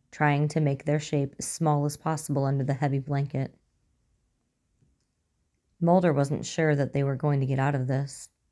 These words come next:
didn't know what it would be like when the faceless men came to take them, and the boy that might be their son.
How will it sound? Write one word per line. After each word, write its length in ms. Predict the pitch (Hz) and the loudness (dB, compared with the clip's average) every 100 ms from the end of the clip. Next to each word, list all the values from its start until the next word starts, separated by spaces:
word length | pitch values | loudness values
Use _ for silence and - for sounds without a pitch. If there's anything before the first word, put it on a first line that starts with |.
| - | -6
didn't 300 | 147 160 151 | 0 2 2
know 140 | 131 147 | 4 4
what 140 | 143 | 4
it 100 | - | 2
would 160 | 151 135 | -2 -2
be 140 | 151 | -2
like 280 | 151 127 127 | 0 0 0
when 120 | 143 | -2
the 80 | 135 | -2
faceless 520 | - 143 - 135 - | -2 -2 -2 -6 -2
men 200 | 147 143 | 0 2
came 240 | 135 147 135 | 0 0 0
to 60 | |
take 300 | 123 147 147 | 0 -2 -2
them, 280 | - 135 139 - _ _ - | -2 -2 -4 -8 _ _ 2
and 140 | 151 | 4
the 40 | |
boy 300 | 143 156 156 | 4 4 4
that 140 | 135 - | 2 0
might 200 | 139 143 | 0 0
be 100 | 139 | 0
their 180 | 123 127 | 0 -2
son. 440 | - 135 139 139 | -2 0 0 -4